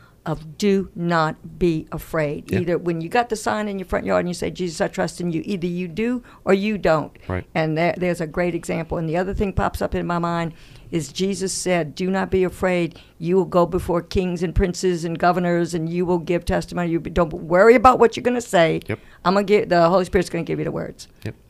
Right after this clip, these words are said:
Speaker 1: Mm-hmm.
Speaker 2: And, uh, and to even tie back to, you know, the earlier takeaway we said about priests having courage to speak from the pulpit.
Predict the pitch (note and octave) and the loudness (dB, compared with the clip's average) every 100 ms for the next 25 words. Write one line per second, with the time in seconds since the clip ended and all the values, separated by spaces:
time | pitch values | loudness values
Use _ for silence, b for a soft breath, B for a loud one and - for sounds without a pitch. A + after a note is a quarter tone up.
0 | - D#3+ G#3+ - _ _ _ - G2 F#2+ | -10 -8 -8 -12 _ _ _ -2 0 0
1 | F#2 - - - G2+ F2+ F#2+ - - G#2+ | 0 -4 -10 -8 -6 -2 -4 -4 -10 -4
2 | F#2+ F#2+ F2+ F#2 - F#2+ - - - - | -2 0 0 0 0 -2 -2 -8 -18 -20
3 | - - G2+ F2+ F2+ E2+ - G2 G2+ F2 | -20 -10 -4 -2 -2 -4 -4 -2 0 0
4 | F2+ F2 F2 E2+ - D#2+ E2+ - - B2+ | -2 -2 -2 -2 -4 -4 -6 -6 -4 -2
5 | - F2 E2 F2+ E2+ - - E2+ F2 D#2+ | -2 -4 -2 -4 -4 -8 -8 -6 -6 -4
6 | A#2 - | -4 -4